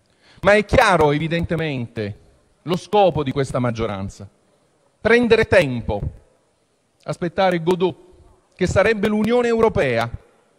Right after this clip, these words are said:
Prendere tempo, far credere al Paese di fare qualcosa, complicando enormemente il nostro ordinamento. E ricordo che nella maggioranza c'è una forza politica che si è presentata agli italiani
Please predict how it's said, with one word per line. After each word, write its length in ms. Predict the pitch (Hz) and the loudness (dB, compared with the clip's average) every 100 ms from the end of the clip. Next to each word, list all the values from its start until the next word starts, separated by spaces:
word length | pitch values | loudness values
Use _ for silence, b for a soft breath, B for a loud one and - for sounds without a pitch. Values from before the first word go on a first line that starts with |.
| _ _ _ B B | _ _ _ B B
Prendere 440 | B 214 214 208 208 | B 4 4 2 4
tempo, 460 | 202 165 160 220 | 4 2 4 4
far 260 | 202 202 170 | 4 2 0
credere 420 | 233 262 220 208 | -4 -4 -2 -2
al 140 | 185 - | -2 0
Paese 520 | 196 196 175 139 131 | 0 2 0 -2 -6
di 120 | 151 | 0
fare 260 | 202 175 160 | 4 4 2
qualcosa, 720 | 147 - 147 123 120 151 - _ _ _ _ _ | -6 -4 -4 -4 -4 -4 -6 _ _ _ _ _
complicando 720 | - 175 170 175 208 214 190 | -2 -2 -2 0 2 2 2
enormemente 840 | 175 175 175 185 233 220 170 - 131 | 6 6 4 2 2 0 -2 -4 -4
il 100 | 131 | -2
nostro 340 | 151 147 143 | -4 -4 -4
ordinamento. 680 | 135 151 160 175 139 131 - b b b b b - | -4 -4 -2 -2 -2 -6 -8 b b b b b -8
E 120 | 139 | -4
ricordo 840 | 156 214 226 240 196 165 135 - - | -2 0 0 2 2 2 0 -4 -4
che 120 | 170 | 2
nella 180 | 170 185 | 4 4
maggioranza 800 | 190 156 202 190 151 139 160 170 | 2 0 0 2 0 -2 -2 0
c'è 160 | - | 0
una 120 | 180 175 | -2 0
forza 280 | 226 - 190 | -2 -2 0
politica 540 | 208 233 240 208 185 | 2 0 -4 -2 0
che 100 | 180 | 0
si 120 | - | -4
è 40 | - | -6
presentata 560 | 185 190 180 220 214 | -6 -6 -4 -4 -6
agli 140 | 190 180 | -10 -10
italiani 760 | - 175 220 226 214 175 | -8 -6 -4 -2 -2 -2